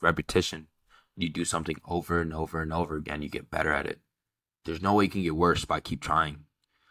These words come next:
You keep trying, there's no way you can get worse. I'm telling you right now, you cannot get worse by continuing to try to do something.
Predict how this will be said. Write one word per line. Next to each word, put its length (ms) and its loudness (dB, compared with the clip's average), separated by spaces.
You 120 -8
keep 160 -2
trying, 360 4
there's 240 -8
no 220 -2
way 160 2
you 80 -2
can 140 -14
get 100 -12
worse. 240 -10
I'm 520 -10
telling 200 2
you 140 2
right 140 0
now, 200 -6
you 120 -4
cannot 300 6
get 160 -2
worse 240 -2
by 240 0
continuing 580 -10
to 100 -12
try 280 2
to 160 -10
do 140 -10
something. 360 -10